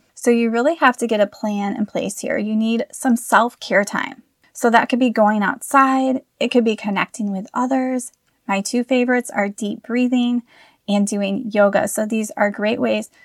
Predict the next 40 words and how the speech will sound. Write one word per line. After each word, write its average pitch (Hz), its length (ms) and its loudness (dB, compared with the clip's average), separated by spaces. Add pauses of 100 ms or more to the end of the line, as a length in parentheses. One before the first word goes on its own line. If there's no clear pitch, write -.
(260)
to 220 200 0
calm 233 680 0
your 214 180 -2
nervous 196 440 -4
system. - 560 -6 (520)
So - 160 -2
you 220 200 0
need 220 380 2
to 269 100 0
have 220 220 4
tools 233 560 0
in 220 240 0
your 233 160 0
toolbox 208 800 -4
to - 160 -6
do 196 300 -6
this, 294 320 -2 (340)
and 220 180 4
you 247 140 6
might 220 260 4
need 254 200 4
to 226 120 -2
do 220 200 -2
it 214 180 -4
more 220 500 -2
often 285 600 0 (280)
than 226 200 2
you 233 120 2
normally 208 520 -2
do. 190 420 -2 (380)
You 247 100 6
may 269 180 8
also 240 380 4
need 208 400 0
to 254 140 -2
set - 300 -2
boundaries 240 520 2
in 190 160 -2
your 185 160 -2
life - 300 0